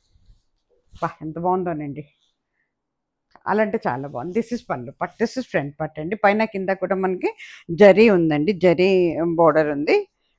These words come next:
డల్ ఫినిష్‌తో ఇచ్చాడు అన్నమాట జరీ. చిన్న బోర్డర్. ఇదిగోండి. కట్టుకుంటే ఈ రకంగా ఉంటుందండి. బ్లౌజ్ వచ్చేటప్పటికి మనకి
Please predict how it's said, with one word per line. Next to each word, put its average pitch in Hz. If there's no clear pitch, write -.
డల్ 220
ఫినిష్‌తో 214
ఇచ్చాడు 143
అన్నమాట 147
జరీ. 151
చిన్న 285
బోర్డర్. 143
ఇదిగోండి. 123
కట్టుకుంటే 214
ఈ 185
రకంగా 160
ఉంటుందండి. 170
బ్లౌజ్ 208
వచ్చేటప్పటికి 190
మనకి 196